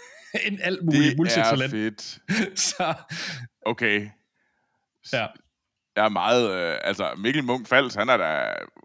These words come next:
Speaker 2: what, what, what, what, what, what?
Speaker 1: <laughs> Præcis. Og han har så skrevet den her, øh,
Speaker 2: Han er jo besserwisser. Fuck, det er, det
Speaker 1: Ja,
Speaker 2: er
Speaker 1: det er et
Speaker 2: fedt.
Speaker 1: flex, vil jeg sige.
Speaker 2: Ja, ja, det må jeg sige. Ja, okay. Ja, okay.
Speaker 1: <laughs> Men, øh,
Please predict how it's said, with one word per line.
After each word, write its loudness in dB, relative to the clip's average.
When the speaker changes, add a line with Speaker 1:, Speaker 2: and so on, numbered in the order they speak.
Speaker 2:
what, 0
what, 0
what, -4
what, -2
what, -6
what? 0
Speaker 1:
<laughs> -2
Præcis. -2
Og 2
han 0
har 2
så 4
skrevet 0
den 2
her, 2
øh, 2
Speaker 2:
Han 0
er -2
jo -4
besserwisser. -10
Fuck, -2
det -2
er, -4
det -14
Speaker 1:
Ja, -2
Speaker 2:
er -2
Speaker 1:
det -4
er 2
et 2
Speaker 2:
fedt. -2
Speaker 1:
flex, -2
vil -2
jeg 0
sige. -4
Speaker 2:
Ja, 6
ja, 8
det 0
må 0
jeg -2
sige. -2
Ja, 4
okay. 0
Ja, 0
okay. -4
Speaker 1:
<laughs> -4
Men, 0
øh, 2